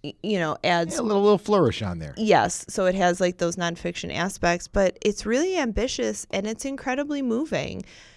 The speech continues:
Speaker 1: to see what a journey these men had to take to just look at each other and be like, "Oh, wait, we're just, we're just, like, the same people."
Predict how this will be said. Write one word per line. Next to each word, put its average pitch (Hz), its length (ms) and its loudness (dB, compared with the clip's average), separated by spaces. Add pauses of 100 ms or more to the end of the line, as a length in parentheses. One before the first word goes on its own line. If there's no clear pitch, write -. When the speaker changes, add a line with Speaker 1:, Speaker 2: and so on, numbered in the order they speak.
(200)
Speaker 1:
to 262 160 2
see 262 240 -2
what 285 220 0
a 277 80 -2
journey 240 420 -4
these 214 240 -6
men 220 180 -2
had 220 220 -2
to 202 80 -6
take 233 360 0
to 214 100 -4
just 196 340 -6
look 208 240 -2
at 226 60 -2
each 202 80 -6
other 196 140 0
and 180 60 -2
be 180 60 0
like, 185 220 0
"Oh, 226 100 2
wait, 226 200 4
we're 208 140 0
just, 196 680 -2 (720)
we're 185 160 -2
just, 208 300 -4
like, 226 160 -2
the 220 120 -4
same 196 400 -4
people." 160 600 -6